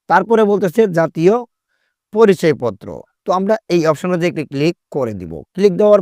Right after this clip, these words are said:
পরে আমাদের কাছে এরকম একটি ইন্টারফেস আসবে। তো এইখানে আমাদেরকে একটি এসএমএস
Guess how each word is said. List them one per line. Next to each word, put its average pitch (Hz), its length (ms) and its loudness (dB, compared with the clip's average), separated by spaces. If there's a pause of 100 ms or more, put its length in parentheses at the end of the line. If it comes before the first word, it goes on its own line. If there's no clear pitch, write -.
পরে 170 180 -2 (600)
আমাদের 170 380 -4
কাছে 175 220 -4
এরকম 151 280 -2
একটি - 200 -8
ইন্টারফেস 139 380 -6 (140)
আসবে। 151 240 0 (460)
তো 185 40 -4 (140)
এইখানে 190 280 4 (500)
আমাদেরকে 165 460 0
একটি 147 140 -8 (100)
এসএমএস 143 340 -2